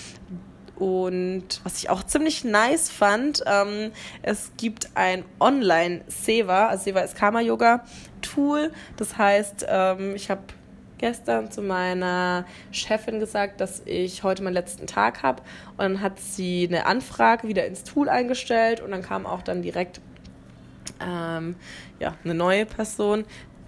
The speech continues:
die dann ab morgen meinen, ähm, Seva alias Karma Yoga Job übernimmt. Ja, es ist so, so cool. Also wirklich, ähm,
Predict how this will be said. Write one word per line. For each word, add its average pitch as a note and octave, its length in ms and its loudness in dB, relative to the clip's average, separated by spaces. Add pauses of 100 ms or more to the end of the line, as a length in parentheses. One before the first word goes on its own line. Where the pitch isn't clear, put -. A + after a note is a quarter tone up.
(160)
die F#3 140 2
dann E3+ 200 4
ab - 220 -2
morgen F3 760 4
meinen, E3 840 2
ähm, D#3 380 -2
Seva F#3 520 2
alias D3 500 0
Karma F3 300 2
Yoga D#3 280 0
Job - 280 -6
übernimmt. D#3+ 600 -4 (840)
Ja, D3+ 220 0 (140)
es - 160 -14
ist - 380 -10 (200)
so, G#3+ 240 2 (160)
so - 160 -6 (280)
cool. G#3+ 280 2
Also G3+ 220 -4
wirklich, C4+ 380 -2 (600)
ähm, A3 800 0